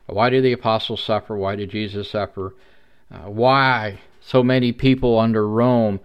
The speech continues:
suffered and, and were martyred? Why were there, uh, why, again, why, why, why?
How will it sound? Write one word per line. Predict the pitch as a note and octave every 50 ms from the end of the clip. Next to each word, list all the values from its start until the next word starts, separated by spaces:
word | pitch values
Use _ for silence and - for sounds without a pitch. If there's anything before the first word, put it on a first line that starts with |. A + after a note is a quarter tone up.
| - - _ -
suffered | - - - - B2+ A#2 A2+ - - A2+ G#2 G2+ G#2 G2+ F#2
and, | F#2 - A2 G#2+ G2+ G#2 G#2 G#2 -
and | - A2 G#2 G2+ G#2 G2+
were | F#2+ F#2 F#2+
martyred? | F2+ F2+ F#2+ G#2 G#2+ G2+ F#2+ F2 E2 E2 E2 - - _ _ - - - - _ _ - - - _ -
Why | - A2 C3 D3 D#3
were | D#3 D3+ D3
there, | C#3 C#3 C3+ C3 B2+ C3 - - - - - _ -
uh, | - - G2+ G2+ - - - - - - _ - _ - - - - _ - - - - - _ - - - - - -
why, | - C3 A#2+ C3 C3+ - - -
again, | - B2+ B2+ D3+ D#3 D3+ C#3+ B2+ - - B2 A2+
why, | G#2+ A2 B2 C3+ D3 D#3 D#3+ E3 E3 D#3 C#3 C3 B2 A2 - - - - - - - - - -
why, | - A#2+ B2+ B2+ B2+ B2 B2 C3 B2+ B2+ B2 A#2+ - - _ - -
why? | - A2 G#2 F2+ - - -